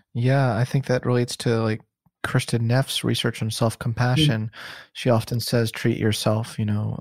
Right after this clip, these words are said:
Speaker 1: uh, like you would treat a friend
Speaker 2: Mm.
Speaker 1: and say, be like, "Scott, you know, like, I love you, you know, <laughs> you can do this." Yeah.
Speaker 2: Yeah.
Speaker 1: Yeah, yeah,
Speaker 2: Yeah,
Speaker 1: yeah.
Speaker 2: yeah. Yeah, and I think also when you speak in, in, to, about yourself in the third person, there's a certain kind of,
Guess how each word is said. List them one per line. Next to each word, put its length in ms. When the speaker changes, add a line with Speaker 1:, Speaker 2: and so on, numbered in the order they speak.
Speaker 1:
uh, 260
like 220
you 60
would 80
treat 180
a 60
friend 400
Speaker 2:
Mm. 40
Speaker 1:
and 120
say, 160
be 140
like, 140
"Scott, 560
you 140
know, 260
like, 320
I 100
love 260
you, 380
you 160
know, 140
<laughs> 140
you 180
can 160
do 140
this." 340
Yeah. 380
Speaker 2:
Yeah. 220
Speaker 1:
Yeah, 100
yeah, 220
Speaker 2:
Yeah, 160
Speaker 1:
yeah. 40
Speaker 2:
yeah. 260
Yeah, 160
and 80
I 100
think 240
also 360
when 200
you 100
speak 360
in, 320
in, 320
to, 260
about 200
yourself 380
in 80
the 80
third 320
person, 440
there's 200
a 80
certain 400
kind 300
of, 240